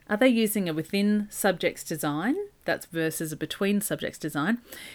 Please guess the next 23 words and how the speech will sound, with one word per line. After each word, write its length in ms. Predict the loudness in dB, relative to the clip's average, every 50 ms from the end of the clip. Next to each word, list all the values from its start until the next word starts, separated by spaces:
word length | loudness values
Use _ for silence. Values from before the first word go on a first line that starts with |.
| -20 -20 -20 _ _ _ _ _ 8
They 140 | 8 8 8
can 280 | 8 4 4 4 4 4
only 340 | 6 8 8 10 10 8 8
use 220 | 6 6 4 4 4
a 80 | 2
within 260 | 0 2 2 0 0
subjects 400 | 0 0 -2 0 0 -2 -4 -4
design 380 | -4 -4 -2 0 0 0 0 -2
if 80 | -2 -2
there's 180 | -2 -2 2
no 160 | 2 2 2
control 480 | 0 -2 -4 -6 -6 -4 -2 -2 -2 -2
group. 400 | -4 -4 -6 -6 -6 -8 -10 -6
So 220 | -4 -2 0 0
if 100 | -2 -2
it's 180 | -4 -6 -6 2
just 220 | 2 2 2 4
the 80 | 0 -2
intervention 480 | -2 0 0 -2 -2 -2 -2 -4 -2 0
group 200 | 0 -2 0 -2
that 120 | -4 -4
they're 140 | -4 -6 -6
following, 540 | -4 -2 0 0 0 0 2 0 0 0